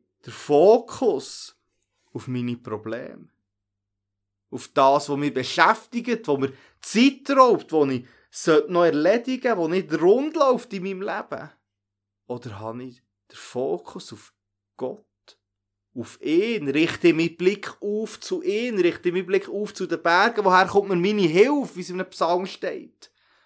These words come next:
Auf was richte ich meinen Fokus? Das ist der zweite Punkt.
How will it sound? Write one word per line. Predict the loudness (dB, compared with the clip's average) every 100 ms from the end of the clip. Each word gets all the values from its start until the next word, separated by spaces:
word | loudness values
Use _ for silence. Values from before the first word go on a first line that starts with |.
| _ -12
Auf | -10 -8
was | -4 -4 -6 -10 _ _ _ -12
richte | -8 -6 -8 -14 -12
ich | -12 -12 _ _ _ _ _
meinen | -12 -12
Fokus? | -6 -2 0 0 -6 -18 -18 -18 -20 -20 _ _ _ _ _ _ _ _ _ _ _ _ _ _ _
Das | -20
ist | -20
der | -20
zweite | -20 -14 -12 -12 -18
Punkt. | _ -20 -20 -20 _ _